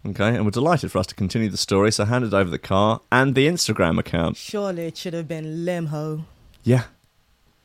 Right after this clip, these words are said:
Speaker 1: Yeah.
Speaker 2: Missed opportunity, though.
Speaker 1: Yeah. Maybe that was already taken.
Speaker 2: Oh, yeah.
Speaker 1: You never know. Um, I then had the idea of the infamous fake taxi <laughs> and ran it past my mate Will, who was in stitches. <laughs>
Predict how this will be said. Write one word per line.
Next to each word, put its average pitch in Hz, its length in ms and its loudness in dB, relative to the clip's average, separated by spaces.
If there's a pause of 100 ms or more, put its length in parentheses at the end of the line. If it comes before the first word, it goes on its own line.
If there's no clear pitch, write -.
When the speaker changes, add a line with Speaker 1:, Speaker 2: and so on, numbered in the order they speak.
(240)
Speaker 1:
Yeah. 123 100 0
Speaker 2:
Missed 127 200 0
opportunity, 170 500 -8
though. 156 280 -14 (100)
Speaker 1:
Yeah. 113 220 2 (380)
Maybe 98 220 4
that 90 140 2
was 90 120 0
already 90 220 2
taken. 90 460 0 (280)
Speaker 2:
Oh, 151 200 -10
yeah. 156 120 -14 (240)
Speaker 1:
You - 80 -4
never 87 240 0
know. 87 280 2 (580)
Um, 110 300 4 (340)
I 90 80 6
then 165 200 8
had 110 160 4
the 95 80 6
idea 101 360 8
of 107 80 4
the - 160 0
infamous 143 420 0
fake - 460 2
taxi - 720 2 (120)
<laughs> - 120 -10
and 98 240 2
ran 120 180 8
it - 140 2
past 101 340 6
my 87 160 2
mate 95 320 2
Will, 98 400 6 (360)
who 98 100 2
was 95 120 4
in 113 100 4
stitches. - 760 2 (680)
<laughs> - 240 0